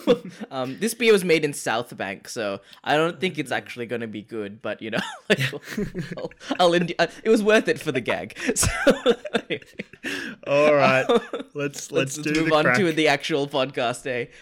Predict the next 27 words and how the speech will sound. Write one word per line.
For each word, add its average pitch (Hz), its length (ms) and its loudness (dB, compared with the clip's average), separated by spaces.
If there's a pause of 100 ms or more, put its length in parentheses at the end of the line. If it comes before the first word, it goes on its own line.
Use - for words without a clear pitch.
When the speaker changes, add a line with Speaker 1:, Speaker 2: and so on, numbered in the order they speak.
Speaker 1:
Oh, 147 120 0
the 160 100 -4
crack. 214 380 -6
Oh, 226 100 -6
what 208 160 -12
am 220 60 -10
I 202 40 -6
Speaker 2:
Yeah. 185 60 -6
Speaker 1:
doing? 196 220 -6 (100)
All 147 80 -6
right, 110 220 -2
here 113 60 -16
we 117 40 -12
go. 104 120 -8 (160)
Three, 135 340 -10 (200)
two, 131 400 -10 (140)
one. 127 500 -8 (2750)
Oh, 180 300 -6
that 165 100 -12
was 120 120 -18
crisp. - 280 -20 (320)
Speaker 2:
Ah, 120 320 -16 (160)
what 143 120 -14
a 139 40 -14
sound. 101 440 -14 (2000)
Ah. 123 400 -16 (4000)
Speaker 1:
Uh, 127 420 -2